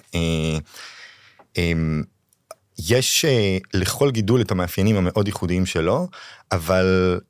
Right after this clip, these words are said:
הביולוגיה היא אותה ביולוגיה, והתהליכים והמסלולים הגנטיים וה-, והלא גנטיים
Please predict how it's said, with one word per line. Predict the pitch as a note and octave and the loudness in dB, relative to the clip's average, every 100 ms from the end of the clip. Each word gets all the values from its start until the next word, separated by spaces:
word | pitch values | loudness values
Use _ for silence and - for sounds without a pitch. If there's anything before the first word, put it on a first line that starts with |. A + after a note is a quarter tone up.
| - | -12
הביולוגיה | - F#2 E2+ F#2+ G2+ A#2+ E3+ E3 | -2 0 2 2 4 4 4 4
היא | A#2 | 2
אותה | - A#2 | 2 2
ביולוגיה, | A2+ G2+ A#2+ A#2 F2+ D#2 - F2 | 2 4 4 2 -2 -4 -4 -8
והתהליכים | D#2 D#2 D2+ E2 D2+ - E2 E2 - - C3 C3 A2+ G2+ F2 | -4 -4 -2 -4 -4 -2 -2 -2 -4 0 2 4 4 2 0
והמסלולים | E2 E2 - E2+ F2 F#2+ A#2+ A2 G2 | -2 0 -2 0 0 2 4 4 4
הגנטיים | F2 F2 F#2 F#2+ A2+ - G2+ F#2+ F#2 F2+ E2+ | 2 0 0 0 0 0 0 2 2 0 -2
וה-, | E2 E2 D#2+ D#2 D#2 D#2 - | -2 -2 -2 -2 -4 -6 -6
והלא | D#2 D#2+ D#2 G#2 | -4 -2 0 0
גנטיים | A2+ G#2+ G2 F#2+ | 2 0 0 -2